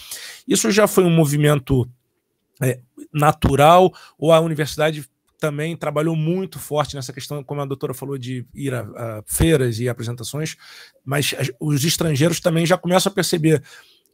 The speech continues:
que por conta da, <clears throat> da, da própria classificação da universidade, que tá no ranking de Xangai, né? Ela é uma universidade jovem, e, mas que desponta em várias áreas da, <clears throat> científicas, e isso,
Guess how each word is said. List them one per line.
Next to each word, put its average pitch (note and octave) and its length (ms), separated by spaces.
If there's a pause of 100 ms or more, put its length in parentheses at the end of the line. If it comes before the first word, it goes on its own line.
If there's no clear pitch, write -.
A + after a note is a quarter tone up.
que D3+ 80
por - 200
conta F#3 240
da, F3 360 (280)
<clears throat> G#3 380
da, D3 180
da C#3 400 (600)
própria F3+ 220
classificação F3 640
da E3 80
universidade, D#3 560
que - 60
tá D#3 120
no D3 60
ranking C3+ 320
de C3 100
Xangai, C#3+ 640 (540)
né? C#3 240 (240)
Ela C#3+ 280
é E3 60
uma D3+ 120
universidade D3 380
jovem, D#3+ 460 (360)
e, E3+ 360
mas F3 280
que - 260
desponta E3 580
em D3 80
várias E3+ 340
áreas C3+ 320
da, C#3 400 (200)
<clears throat> E3+ 280
científicas, D#3 800 (720)
e E3+ 120
isso, G#3+ 300